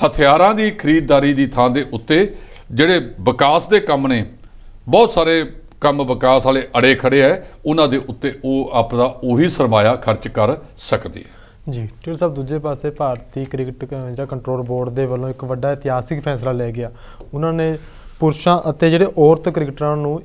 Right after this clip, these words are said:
Speaker 2: ਇੱਕ ਹਿਸਾਬ ਦੇ ਨਾਲ ਦੋਨਾਂ ਨੂੰ ਇੱਕ ਬਰਾਬਰ ਜਿਹੜੀ ਮੈਚ ਫੀਸ ਹੈ, ਦੇਣ ਦਾ ਐਲਾਨ ਕੀਤਾ ਜੀ।
Speaker 1: ਪਹਿਲਾਂ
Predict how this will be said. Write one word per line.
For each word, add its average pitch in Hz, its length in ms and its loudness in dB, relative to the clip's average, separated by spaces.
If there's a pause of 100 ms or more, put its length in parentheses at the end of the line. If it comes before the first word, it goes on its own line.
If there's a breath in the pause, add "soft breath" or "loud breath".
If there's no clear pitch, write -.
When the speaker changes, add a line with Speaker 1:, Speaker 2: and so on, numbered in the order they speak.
Speaker 2:
ਇੱਕ 185 300 -4 (480)
ਹਿਸਾਬ 143 340 2
ਦੇ 151 120 0
ਨਾਲ 131 200 -2
ਦੋਨਾਂ 143 300 -2
ਨੂੰ 170 80 -4
ਇੱਕ 151 80 -2
ਬਰਾਬਰ 147 580 0 (320 loud breath)
ਜਿਹੜੀ 165 220 0
ਮੈਚ 147 320 2
ਫੀਸ 151 360 0
ਹੈ, 135 100 0
ਦੇਣ 139 280 -2
ਦਾ 135 60 0
ਐਲਾਨ 120 220 -4
ਕੀਤਾ - 260 -16
ਜੀ। - 80 -18 (600 soft breath)
Speaker 1:
ਪਹਿਲਾਂ 226 340 0